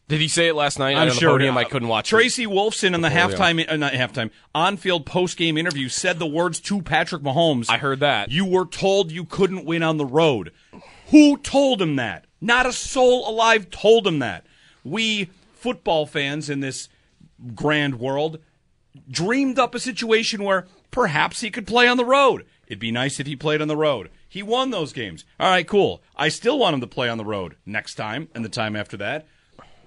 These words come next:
Speaker 2: You were told you can't win on the road.
Speaker 1: <laughs>
Speaker 2: By whom? Is it whom or who? Doesn't matter.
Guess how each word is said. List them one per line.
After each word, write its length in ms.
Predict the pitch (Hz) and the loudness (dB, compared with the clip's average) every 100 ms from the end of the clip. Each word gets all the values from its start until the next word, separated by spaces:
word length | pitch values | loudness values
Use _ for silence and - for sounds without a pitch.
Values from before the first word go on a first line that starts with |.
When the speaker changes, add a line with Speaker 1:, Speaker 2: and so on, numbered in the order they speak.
| - _ | -20 _
Speaker 2:
You 180 | - 147 | -8 -4
were 200 | 180 180 | 0 0
told 460 | - - 180 196 165 | -2 -2 0 0 -4
you 140 | 165 | -8
can't 340 | 160 156 151 147 | -6 -2 -2 -2
win 180 | 143 135 | -4 -2
on 140 | 135 | -2
the 80 | 127 | -2
road. 400 | 117 107 82 147 - | -2 -2 -4 -6 -4
Speaker 1:
<laughs> 180 | 156 - | -6 0
Speaker 2:
By 400 | 196 240 262 254 | 2 4 4 2
whom? 800 | 156 240 294 311 285 202 170 135 - - _ _ - | -2 2 4 6 4 2 2 0 -2 -20 _ _ -14
Is 80 | 95 | -10
it 80 | |
whom 220 | 90 139 143 | -2 -2 -2
or 60 | |
who? 300 | 101 92 82 - _ | -6 -10 -12 -16 _
Doesn't 180 | - 80 | -16 -14
matter. 280 | 73 67 64 | -14 -14 -18